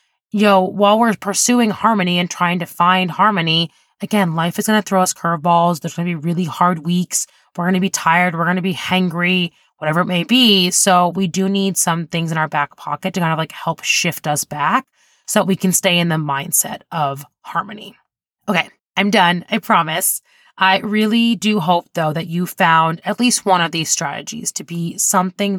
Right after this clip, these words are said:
that could potentially work in your life, right? You know,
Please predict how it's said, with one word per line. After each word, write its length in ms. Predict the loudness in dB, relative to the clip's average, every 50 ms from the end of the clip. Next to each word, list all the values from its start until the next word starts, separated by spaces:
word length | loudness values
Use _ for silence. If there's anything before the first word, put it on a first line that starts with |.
| -2
that 380 | 0 0 2 2 2 0 -2 -8 -18 _ _ _ _ _ _ _
could 200 | -2 0 0 0
potentially 500 | 0 0 0 0 0 2 0 0 0 0
work 340 | 0 2 2 2 2 0 -2
in 160 | -6 -4 -2
your 200 | -2 -2 -2 -4
life, 440 | -6 -8 -14 -14 -14 -14 -16 -18 -16 -14
right? 240 | -12 -10 -10 -10 -10
You 60 | -10
know, 140 | -12 -12 -12